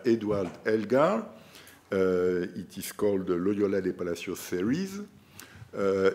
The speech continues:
in four years, we did publish nine books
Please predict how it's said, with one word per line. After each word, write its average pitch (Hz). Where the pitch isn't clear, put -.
in 120
four 147
years, 131
we 98
did 110
publish 101
nine 110
books -